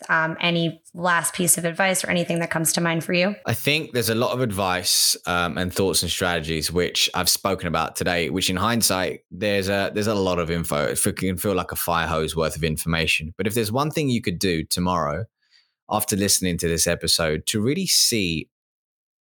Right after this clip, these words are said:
Speaker 2: who could be an impactful storyteller in your team, try this exercise, okay? So tomorrow, when you're on your,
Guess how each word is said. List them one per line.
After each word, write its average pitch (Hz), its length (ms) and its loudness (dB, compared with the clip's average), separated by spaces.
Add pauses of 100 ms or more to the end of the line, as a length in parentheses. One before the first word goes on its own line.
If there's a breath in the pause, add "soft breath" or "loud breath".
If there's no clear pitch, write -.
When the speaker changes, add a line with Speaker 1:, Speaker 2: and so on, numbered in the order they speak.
(140)
Speaker 2:
who 147 340 -2
could - 220 -4
be 85 180 2
an 80 60 -2
impactful 85 640 -2
storyteller 87 640 0
in 80 180 0
your 82 140 0
team, 101 440 0 (100)
try 175 220 0
this 151 200 2
exercise, - 800 0
okay? 80 380 -2
So 104 340 0
tomorrow, 104 560 -2
when 113 220 -4
you're 117 160 2
on 113 120 0
your, 98 440 0